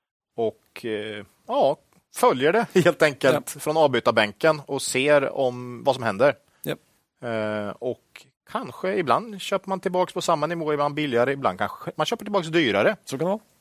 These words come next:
Speaker 1: Men, eh, mm, då har vi i alla fall, eh, känner att vi har lite mer trygghet.
Speaker 2: Ja.
Speaker 1: Mm. Så, så kan vi göra.
Speaker 2: Jag
Speaker 1: Och det har
Speaker 2: har,
Speaker 1: vi gjort här.
Speaker 2: jag har kvar aktie i pensionssparet.
Speaker 1: Ja, jag tror det är en jättebra aktie på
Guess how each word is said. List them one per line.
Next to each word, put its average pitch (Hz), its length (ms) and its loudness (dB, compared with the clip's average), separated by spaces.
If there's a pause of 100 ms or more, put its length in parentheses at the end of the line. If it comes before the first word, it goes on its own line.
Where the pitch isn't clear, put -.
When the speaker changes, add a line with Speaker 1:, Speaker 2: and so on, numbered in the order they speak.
Speaker 1:
Men, 139 420 4
eh, 131 560 6 (120)
mm, 185 320 -2
då 165 160 -2
har 180 100 4
vi 190 60 6
i - 20 8
alla 185 140 6
fall, 160 340 4
eh, 143 240 -2
känner 143 360 4
att 139 240 4
vi 143 40 2
har 131 360 4 (1200)
lite 160 220 0
mer 147 100 2
trygghet. 139 580 -2
Speaker 2:
Ja. 156 140 0 (160)
Speaker 1:
Mm. 131 140 -10 (420)
Så, 151 120 -6
så 226 160 -2
kan 214 140 0
vi 208 40 2
göra. 107 160 4 (240)
Speaker 2:
Jag 165 160 4
Speaker 1:
Och 160 40 6
det 202 60 8
har 214 60 8
Speaker 2:
har, - 40 4
Speaker 1:
vi 190 60 2
gjort 170 140 -4
här. 139 120 -4 (140)
Speaker 2:
jag 180 160 6
har 165 80 8
kvar 147 220 6
aktie 131 240 2
i 117 40 -8
pensionssparet. - 840 -8
Speaker 1:
Ja, - 140 -6
jag - 120 -2
tror 113 160 -6
det 101 100 2
är 101 40 2
en 101 100 -4
jättebra 113 540 -2
aktie 101 220 -6
på 104 360 -8